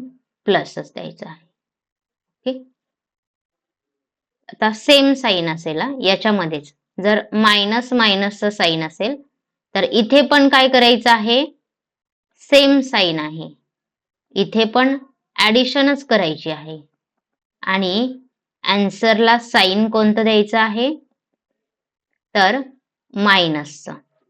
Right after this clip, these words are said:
इथे ॲ-, दोन्हीला पण ॲडिशनच करायची आहे, फक्त दोन्ही प्लस असतील साइन पण प्लस द्यायचं, दोन्ही मायनस मायनस असतील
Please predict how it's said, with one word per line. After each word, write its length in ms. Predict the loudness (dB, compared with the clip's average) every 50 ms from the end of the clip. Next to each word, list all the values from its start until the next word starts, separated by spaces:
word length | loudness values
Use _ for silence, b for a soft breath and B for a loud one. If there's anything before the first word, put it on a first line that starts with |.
| _ _ _ _ _ _ _ _ _ _ _ _ _ -10
इथे 300 | -8 -6 -2 0 2 2 2 0 -2 -10 _ _ _ _ _ _ _ _ _ _ _ _ _ -2
ॲ-, 200 | 0 0 2 2
दोन्हीला 460 | 2 4 4 4 2 2 4 4 2
पण 240 | 4 2 0 0 2
ॲडिशनच 600 | 2 4 4 4 4 4 2 2 2 2 2 0
करायची 420 | 0 2 4 4 2 2 0 0 0
आहे, 320 | 0 0 0 -2 -2 -4 -4 -8 _ _ _ _ -4
फक्त 240 | -4 -2 0 0 2
दोन्ही 440 | 6 6 6 6 6 6 6 4 4
प्लस 360 | 4 4 4 4 4 2 0
असतील 420 | -2 -2 -4 _ -2 0 0 0 -2 -4 -8 _ _ _ _ -4
साइन 320 | -2 0 0 0 0 -2 -2
पण 240 | 0 0 0 2
प्लस 320 | 2 2 2 2 2 0 0
द्यायचं, 420 | 2 2 0 0 -2 -4 -4 -4 -4 -6 _ _ _ _ -6
दोन्ही 320 | 0 2 2 4 4 4 4
मायनस 480 | 4 4 4 2 2 -2 -4 -4 -2
मायनस 380 | -2 0 0 0 0 -2 -4 -6
असतील 340 | -6 -6 -4 -4 -4 -4